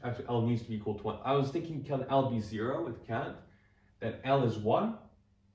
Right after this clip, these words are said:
And then we have t is equal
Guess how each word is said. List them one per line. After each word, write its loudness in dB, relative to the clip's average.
And -2
then 4
we 0
have -6
t -8
is -2
equal -4